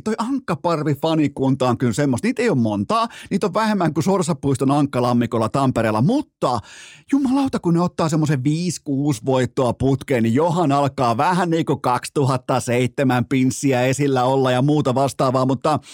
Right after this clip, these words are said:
mihin tähän nyt tarvitaan mitään Krisu Prongeria, kun maalta löytyy Ilves-kasvatti Lukas Dostal? Dostal on juuri niin hyvä, kun hän antoi Suomen aikanaan otaksua.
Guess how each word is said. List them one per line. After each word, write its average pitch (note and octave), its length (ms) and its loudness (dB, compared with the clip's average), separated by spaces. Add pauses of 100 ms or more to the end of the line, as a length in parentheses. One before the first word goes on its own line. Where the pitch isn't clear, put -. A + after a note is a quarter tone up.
(320)
mihin B3+ 420 0
tähän F#3+ 280 0
nyt D#3 180 -2
tarvitaan C#3+ 560 2
mitään A#2+ 320 0
Krisu C3+ 340 0
Prongeria, B2 560 2
kun B2 120 0
maalta B2 420 2
löytyy A#2+ 440 2
Ilves-kasvatti A#2 840 -2 (240)
Lukas C#3+ 420 0
Dostal? G#2+ 500 -2 (720)
Dostal G3+ 340 0
on C#3 160 0
juuri G3 600 2
niin C#3+ 400 2
hyvä, B2 280 0
kun B2 200 0
hän B2 160 2
antoi B2 320 2
Suomen B2 320 0
aikanaan A2 420 0
otaksua. G#2+ 520 -2